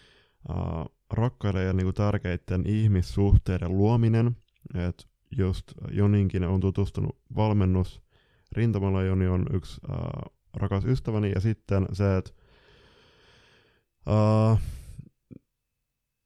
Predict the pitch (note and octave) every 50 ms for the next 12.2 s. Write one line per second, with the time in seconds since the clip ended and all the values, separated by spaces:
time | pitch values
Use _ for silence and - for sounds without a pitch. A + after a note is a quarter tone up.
0 | _ _ _ _ _ _ _ _ _ _ _ - A2+ A#2+ B2 B2 A#2+ A2+ A2 A2
1 | G#2+ G#2 - - - - - - - - _ _ _ _ _ _ - - - A2
2 | A2 G#2+ G#2 - A2+ A2+ A#2 A#2 A2 G#2+ - - A2 G#2+ A2 A2+ A2+ A2 G#2+ G#2+
3 | G#2 G2+ - - - G2 G2 G2 G2 G2 F#2+ F#2 F#2 - _ _ _ _ _ _
4 | _ _ - - - A2 G#2 G#2 F#2 G2+ G2+ - - G#2 G2+ - - - G#2+ G#2+
5 | G#2+ G#2+ G2+ F#2+ F#2 - G2 F#2+ - G2 G2 G2+ F2+ G2+ G2 F#2+ F#2 F#2 F#2 F#2+
6 | F2+ F#2 - - - _ - G2+ G2+ G2 G2+ G2 F#2+ F#2+ F#2 F#2+ - F#2 F2+ F#2+
7 | F2+ G2+ F#2 - - _ - G#2+ A2+ A#2+ B2 - - - G2+ F#2+ F#2 - - G2
8 | F#2 F#2 F2+ F#2 F#2 F2+ F#2 - - G2 F#2 - - F#2+ F#2 F#2+ G2+ G2+ G2 F#2
9 | F#2 F#2 G2 G2 - - G2 F2+ F2+ F2 F2+ G2+ G2+ F#2+ E2 G2 F#2 - - G2+
10 | G2 F#2+ F#2 F#2+ F#2+ F#2 F#2+ F#2 F#2 - - _ - - G2+ G2+ G2 F#2+ F#2 G2
11 | G#2+ G#2+ G#2 - - G2 F2+ F2+ F2+ G2+ A2 A2+ A2 G#2 F#2+ F#2 F2 F#2 F#2 F2+
12 | F#2 F#2+ F#2+